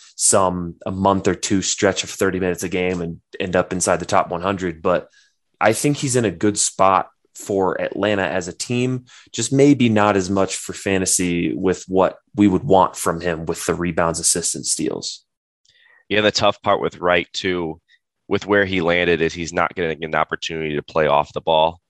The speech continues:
Speaker 2: whatsoever because they have so many wings, you know, having Bogdan and Huerter and Reddish. He's pretty much gonna be a straight backup to Trae. So I, that's pretty much the only path to minutes that I see is,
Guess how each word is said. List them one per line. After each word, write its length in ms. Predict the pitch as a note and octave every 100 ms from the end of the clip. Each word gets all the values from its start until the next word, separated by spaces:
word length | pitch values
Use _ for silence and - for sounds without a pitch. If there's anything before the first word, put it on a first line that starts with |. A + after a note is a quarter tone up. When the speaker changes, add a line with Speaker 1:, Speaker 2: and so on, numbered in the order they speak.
| _
Speaker 2:
whatsoever 640 | E2 E2 - D2+ D2 D2
because 400 | D2 E2 - F2
they 140 | D#2 D2+
have 220 | D#2+ D2+
so 260 | - E2+
many 180 | D#2+ D#2
wings, 520 | C#2+ D#2 D2+ D2 - -
you 60 |
know, 100 | D2+
having 340 | D2 D2+ D2 D2 - _ _ _ -
Bogdan 460 | E2 D#2+ D#2+ E2
and 120 | D2+
Huerter 500 | C#2 E2+ D#2+ D#2 D2+
and 100 | C#2+
Reddish. 600 | C#2+ D#2+ D2+ D2 - - - _ _ _ _ _ _
He's 220 | - A2
pretty 180 | - A2+
much 200 | F#2+ -
gonna 120 | F#2
be 80 | D#2+
a 60 |
straight 420 | D#2 - E2+ D#2+ -
backup 500 | D2 D2 - D2 -
to 120 | D#2
Trae. 400 | - C#2 B1 B1+ _ _
So 160 | -
I, 140 | D2 D2+ - - _
that's 200 | - - - _ _ _ _ _ -
pretty 140 | C3
much 200 | G#2+ -
the 80 | F#2+
only 140 | F2
path 280 | - E2 E2
to 80 | -
minutes 340 | D#2 D#2 D2
that 120 | - D2+
I 80 |
see 440 | C#2 - E2 D#2 D2
is, 260 | C#2+ -